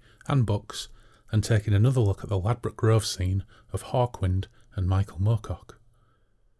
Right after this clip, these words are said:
This time in the fab company of Joe Banks, author of Days of the Underground, Radical Escapism in the Age of Paranoia. Joe's website, days of the underground dot com, describes the book thusly.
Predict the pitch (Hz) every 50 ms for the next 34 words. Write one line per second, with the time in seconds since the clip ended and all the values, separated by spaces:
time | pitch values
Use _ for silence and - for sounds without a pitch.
0 | _ _ _ _ - 160 - - - 101 95 104 107 107 107 - - 127 120 -
1 | - 127 110 101 113 110 101 95 - - 110 101 98 - 147 131 90 - - -
2 | - - - - 131 135 147 143 - - 98 92 - - - - - - - -
3 | 110 - - 135 139 143 131 135 120 - 127 127 131 127 117 110 104 98 90 85
4 | 80 73 - - - - - - - _ - 107 113 117 123 131 - - 127 127
5 | 123 - - - 123 117 110 - - 101 - 107 104 107 - - _ _ _ -
6 | 107 101 95 98 95 101 110 107 - 104 - - - - 104 104 104 104 98 95
7 | 90 85 78 - - _ _ _ _ _ _ _ _ _ _ _ _ _ _ -
8 | - _ - - 151 160 143 123 139 139 127 - - 95 92 98 107 - - _
9 | - 120 113 104 110 101 110 110 110 110 104 98 98 98 95 95 92 - 117 -
10 | - - - 131 104 92 101 107 - - - - - _ _ - 107 - - -
11 | 120 139 139 - - - - 104 101 98 92 - - - - - - - 113 -
12 | - - 85 73 -